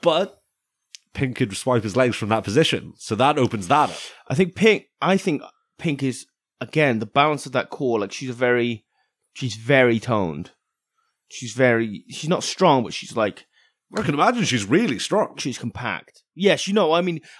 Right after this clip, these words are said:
Speaker 2: I don't mean, like, powerlifter strong. I mean, she's like, she's like, she's, she's, all her muscles are working together.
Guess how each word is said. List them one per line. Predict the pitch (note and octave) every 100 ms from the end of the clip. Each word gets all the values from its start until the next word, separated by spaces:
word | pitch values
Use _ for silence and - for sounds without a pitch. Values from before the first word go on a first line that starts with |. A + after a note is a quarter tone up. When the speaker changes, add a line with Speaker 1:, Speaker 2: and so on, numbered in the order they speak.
| -
Speaker 2:
I | E3
don't | A3
mean, | E3+
like, | C#3 -
powerlifter | - A#2+ G#2 F#2+ F#2
strong. | - E2+ G2+
I |
mean, | A2+ A2+
she's | B2+ A#2+
like, | G#2+ G2+ _ _ _
she's | - C3+
like, | A2+ - _ _ _ _ _ _ _ _ _ _ _
she's, | - C3 - -
she's, | - C#3+ A#2 - _ _ - -
all | D#3 E3+
her | D#3 D#3
muscles | D3 C3 C3 A#2+
are |
working | B2 A#2 A#2 A2
together. | F#2+ A2+ A2 C3+